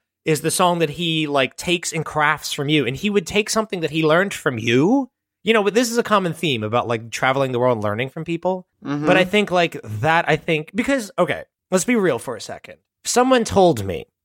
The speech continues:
Speaker 1: "You can go live your life, but when the banner is called, come back." Part of me would be like, "I,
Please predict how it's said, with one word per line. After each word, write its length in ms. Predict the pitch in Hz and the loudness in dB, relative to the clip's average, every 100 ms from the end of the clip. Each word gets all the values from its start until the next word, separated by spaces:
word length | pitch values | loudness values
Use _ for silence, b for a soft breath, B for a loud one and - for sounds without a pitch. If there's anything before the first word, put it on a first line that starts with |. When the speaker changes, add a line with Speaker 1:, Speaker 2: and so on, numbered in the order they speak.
| _ _ - | _ _ -8
Speaker 1:
"You 80 | 110 | -6
can 120 | 117 | -2
go 460 | 120 147 170 170 160 | 2 4 4 0 -4
live 260 | 110 110 113 | -2 -2 2
your 140 | 165 | 2
life, 580 | 175 165 165 - - - _ _ | 4 2 0 -8 -14 -16 _ _
but 120 | - 110 | -6 -4
when 120 | 123 | -2
the 80 | 127 | -2
banner 440 | 110 139 151 156 | 0 0 2 2
is 120 | 147 | 0
called, 580 | - - 180 117 101 107 _ _ _ - | -2 0 2 0 -4 -12 _ _ _ -6
come 240 | 156 139 | -4 -2
back." 460 | 123 101 71 _ _ _ _ | -2 -2 -6 _ _ _ _
Part 240 | - 190 208 | -4 0 0
of 100 | 180 | 0
me 140 | 175 | 0
would 180 | 151 135 | 0 -2
be 140 | 131 | -2
like, 400 | 123 120 113 107 - _ 151 | 0 2 0 -4 -16 _ -4
"I, 160 | 156 | -2